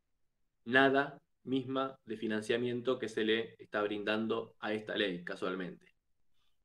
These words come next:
Ah, me faltó una placa que me quedó, bueno, no se ve la placa esta,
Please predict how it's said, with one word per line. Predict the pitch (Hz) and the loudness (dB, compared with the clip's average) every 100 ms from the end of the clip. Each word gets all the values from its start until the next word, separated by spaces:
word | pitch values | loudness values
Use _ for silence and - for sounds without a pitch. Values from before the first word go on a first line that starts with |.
| _ _ _ _ _ _ _ _ _ _ _ _ _ _ _ _ | _ _ _ _ _ _ _ _ _ _ _ _ _ _ _ _
Ah, | 151 131 | -4 -2
me | 135 | 2
faltó | 143 147 | 0 0
una | 190 170 | -2 0
placa | 175 180 170 165 - _ _ - | 0 2 0 -2 -4 _ _ -4
que | 120 | -2
me | 120 | 4
quedó, | 127 139 156 151 - _ _ _ _ _ _ | 8 8 8 0 -6 _ _ _ _ _ _
bueno, | 120 95 - - _ _ - | -6 -4 -6 -18 _ _ -6
no | 147 | -2
se | - 131 | 4 6
ve | 131 | 6
la | 123 | 6
placa | 131 131 135 | 6 6 6
esta, | 139 135 151 147 | 4 4 0 0